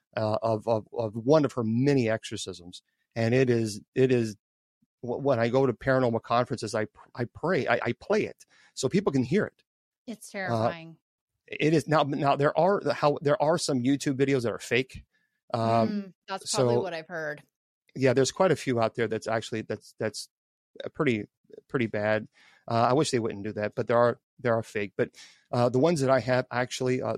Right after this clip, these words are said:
Speaker 1: they are legitimate, uh, legitimate sound bites. And actually, there was a sound engineer that I had him listen to it, and I asked him if, uh, he can tell me how many, um,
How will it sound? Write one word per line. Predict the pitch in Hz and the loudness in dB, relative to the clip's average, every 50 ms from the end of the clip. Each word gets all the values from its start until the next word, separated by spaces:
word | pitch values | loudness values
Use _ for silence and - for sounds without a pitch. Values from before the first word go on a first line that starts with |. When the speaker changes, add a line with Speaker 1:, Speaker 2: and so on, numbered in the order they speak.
| - - _ | -8 -12 _
Speaker 1:
they | - 135 123 123 | -4 -2 0 0
are | - 117 117 113 110 110 110 107 113 - | 2 2 2 2 4 2 0 -2 -4 -6
legitimate, | - 123 127 117 123 143 160 156 143 143 - - _ _ _ - - - | -4 -4 0 4 6 6 6 6 4 2 0 -2 _ _ _ -20 -14 -12
uh, | 113 113 - _ _ _ _ _ _ _ _ _ _ _ _ _ _ _ _ _ _ _ _ _ - | -12 -12 -12 _ _ _ _ _ _ _ _ _ _ _ _ _ _ _ _ _ _ _ _ _ -6
legitimate | 127 135 120 117 135 151 151 147 - | -4 -2 0 2 2 2 2 0 -2
sound | - - 123 113 110 104 | -2 0 0 0 0 0
bites. | 113 113 110 - - - | 0 -2 -2 -2 -6 -6
And | 127 127 | -2 -2
actually, | 127 131 135 - - - 127 117 117 | 0 -2 -2 -4 -6 -4 -4 -2 -2
there | 113 117 | -2 -2
was | 113 107 110 | -4 -4 -6
a | |
sound | 107 - - 139 143 147 143 - | -6 -4 -2 0 0 0 0 0
engineer | 127 120 107 110 110 110 113 110 | -2 -4 -2 -2 -2 -2 0 -2
that | 107 110 107 | 0 0 -2
I | 110 | -2
had | 107 - 120 123 120 113 | -2 -2 0 0 0 0
him | 117 120 113 110 110 | -2 -4 -4 -2 0
listen | 120 147 - - 135 117 104 | 0 0 0 0 -2 -4 -4
to | - - 104 104 | -4 -6 -6 -6
it, | 104 - - _ _ _ _ _ _ _ _ _ - | -6 -8 -10 _ _ _ _ _ _ _ _ _ -4
and | - 120 117 117 | -2 0 2 2
I | 117 117 | 2 2
asked | 120 131 147 143 - _ | 2 2 0 -2 -4 _
him | - 123 113 113 - | -4 -4 -2 -4 -4
if, | - 120 117 - _ - - | -4 -6 -6 -6 _ -4 -2
uh, | 120 117 | -2 -2
he | 110 - 143 | 0 -2 -2
can | 131 113 | -4 -4
tell | - - 139 139 | -2 -2 0 0
me | 139 131 123 | 0 0 -2
how | 107 107 131 139 | -2 -4 -4 -2
many, | 139 143 135 123 113 - _ _ - _ _ _ _ _ _ _ _ _ _ _ _ _ - | -2 0 -2 -2 -2 -4 _ _ -20 _ _ _ _ _ _ _ _ _ _ _ _ _ -6
um, | 120 117 113 117 117 117 117 113 104 | -4 -2 0 0 0 0 0 -2 -4